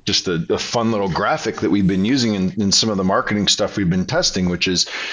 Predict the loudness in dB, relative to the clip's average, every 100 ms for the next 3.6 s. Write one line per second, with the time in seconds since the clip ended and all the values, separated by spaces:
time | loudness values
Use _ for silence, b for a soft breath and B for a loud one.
0 | B 0 2 0 -2 -2 0 2 2 2
1 | 2 2 2 0 0 0 0 2 2 2
2 | 0 -2 0 0 2 2 0 0 0 2
3 | 2 0 -2 0 0 0